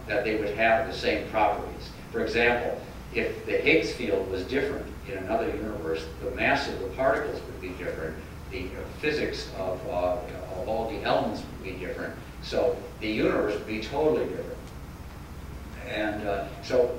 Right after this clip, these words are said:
this gives a reason, uh, one reason why we, we are, why we are so finely tuned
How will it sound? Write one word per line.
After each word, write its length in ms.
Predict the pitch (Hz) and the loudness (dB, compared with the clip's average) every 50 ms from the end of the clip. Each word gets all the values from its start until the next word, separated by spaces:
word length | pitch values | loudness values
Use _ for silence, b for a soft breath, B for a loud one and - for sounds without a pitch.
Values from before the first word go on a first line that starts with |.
| - - | 0 4
this 200 | 160 165 165 - | 6 6 6 6
gives 220 | - 175 165 - | 6 6 8 8
a 140 | 135 123 - | 8 6 6
reason, 400 | 127 139 151 156 151 - - - | 6 6 6 6 6 4 4 2
uh, 140 | - 110 110 | 0 0 0
one 280 | - - 131 107 107 - | 4 4 6 6 6 4
reason 340 | 120 113 113 - 127 117 113 | 2 2 0 0 -2 -2 2
why 320 | 123 120 113 113 117 117 | 6 6 8 8 6 4
we, 200 | 110 110 107 113 - 107 - 110 - - 117 120 | 2 -2 -2 -4 -6 -6 -8 -8 -8 -8 -6 -6
we 200 | 117 117 120 110 | -4 -4 -2 0
are, 220 | 107 104 107 - - - - - | 2 2 2 2 2 0 -4 -4
why 260 | 113 107 107 - - | 0 2 2 2 2
we 160 | - - - | 2 4 4
are 100 | - - | 4 4
so 180 | - - - - - | 4 4 2 2 2
finely 500 | - - 156 135 135 127 127 123 120 - - | 2 0 2 2 2 4 4 2 2 0 0
tuned 480 | - 170 180 170 - - - - - | 0 0 2 2 2 0 0 -2 -4